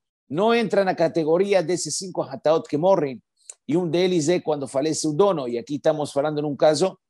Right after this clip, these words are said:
que o Cohen Gadol primeiro tinha falecido. Então,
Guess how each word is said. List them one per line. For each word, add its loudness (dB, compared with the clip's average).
que 4
o 2
Cohen 0
Gadol -2
primeiro -6
tinha -4
falecido. -2
Então, 0